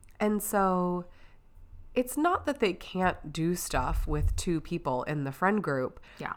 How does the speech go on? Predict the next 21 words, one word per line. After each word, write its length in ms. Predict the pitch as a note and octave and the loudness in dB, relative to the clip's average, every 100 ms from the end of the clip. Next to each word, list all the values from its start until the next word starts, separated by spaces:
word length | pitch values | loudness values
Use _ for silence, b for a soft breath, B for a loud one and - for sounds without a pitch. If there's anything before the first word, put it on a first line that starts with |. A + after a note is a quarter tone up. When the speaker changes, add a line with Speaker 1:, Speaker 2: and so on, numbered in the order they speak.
| - | 2
Speaker 1:
But 100 | F3+ | 2
I 80 | E3+ | 4
guess, 360 | G3 G3+ - | 4 2 2
like, 400 | G3+ F3+ E3+ - - - - - - - - - - - - | 4 4 2 -6 -20 -20 -20 -20 -20 -20 -20 -20 -20 -20 -6
if 140 | F3 F3 | -4 0
they 120 | E3+ | 2
wanna 260 | E3+ E3+ E3 | 4 4 4
go 220 | F3 E3 | 4 6
on 100 | D#3 | 4
a 80 | D3 | 2
double 380 | F3+ F3 F3+ | 4 4 4
date, 360 | E3+ D3 C#3 - | 0 0 -2 -4
it's, 120 | D#3+ F3 | -2 0
Speaker 2:
Yeah. 100 | - | 0
Speaker 1:
like, 120 | - | -2
very 320 | E3 F3+ G3+ | 0 2 2
different 440 | F#3 E3 - D3 - | 2 -2 0 -2 -4
to 80 | D3 | -6
go 220 | D3 C#3+ | -2 -2
with 260 | C3+ C3+ | -2 -6
Joey. 760 | C#3+ C#3+ C#3 F3+ G#3+ A#3 B3 | -8 0 2 4 4 2 0